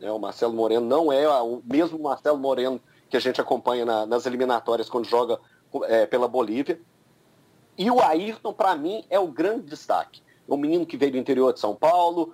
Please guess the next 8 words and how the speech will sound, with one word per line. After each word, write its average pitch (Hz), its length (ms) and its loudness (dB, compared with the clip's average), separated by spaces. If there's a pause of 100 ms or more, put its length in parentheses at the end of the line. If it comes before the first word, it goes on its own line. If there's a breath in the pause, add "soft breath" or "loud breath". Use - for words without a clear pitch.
(140 loud breath)
chegou 135 540 -2 (160)
quietinho, 214 840 -2 (180)
chegou 175 320 0
mineiramente, 208 840 0
viu, 214 160 0
Rogério? 143 460 0
Chegou 170 240 0
mineiramente 170 640 -2